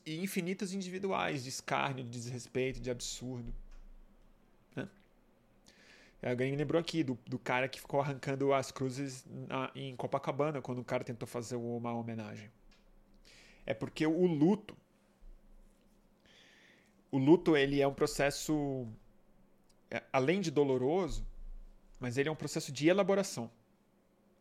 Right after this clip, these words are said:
Ele não é nem um processo reflexivo, exatamente. Não é um processo intelectual, mas ele é um processo de elaboração. Ele é um processo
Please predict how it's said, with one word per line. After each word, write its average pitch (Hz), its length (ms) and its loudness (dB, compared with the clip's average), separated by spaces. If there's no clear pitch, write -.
Ele 117 140 -4
não 123 80 -2
é - 40 -2
nem 170 80 2
um 185 40 0
processo 170 340 -2
reflexivo, 143 800 -4
exatamente. 117 720 -10
Não 139 80 -4
é - 20 2
um 147 40 0
processo 147 340 -2
intelectual, 123 720 -4
mas 120 120 -8
ele 135 120 -2
é - 20 -2
um - 40 -6
processo 131 320 -6
de 123 200 -8
elaboração. 160 680 2
Ele 120 120 -4
é - 20 0
um 120 40 -4
processo 143 680 4